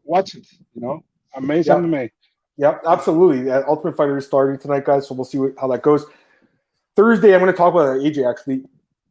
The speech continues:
Speaker 2: A J messaged me, and he's like, "Can we talk about tough on Thursday?" So we're gonna, we'll recap the show. If I get a chance to watch it too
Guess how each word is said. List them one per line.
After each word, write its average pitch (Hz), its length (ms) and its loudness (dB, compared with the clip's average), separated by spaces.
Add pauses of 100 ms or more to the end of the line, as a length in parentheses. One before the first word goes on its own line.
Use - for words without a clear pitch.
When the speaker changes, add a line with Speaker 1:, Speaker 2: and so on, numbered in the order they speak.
(240)
Speaker 2:
A 170 80 -2
J 170 160 2
messaged 156 300 -2
me, 147 80 -6
and 135 80 -8
he's 123 100 -12
like, 127 160 -6
"Can 147 80 -10
we 143 80 -6
talk 147 160 -2
about 131 160 -6
tough 143 240 -2
on 135 100 -4
Thursday?" 127 300 -6
So 139 140 -6
we're 143 160 -2
gonna, 139 180 -4
we'll 151 140 0
recap 156 400 -2
the 127 80 -8
show. 127 240 -4
If - 80 -4
I 151 120 2
get 151 220 0
a - 40 -20
chance 143 260 -4
to - 80 -2
watch 127 240 -2
it 117 80 -18
too 131 260 -6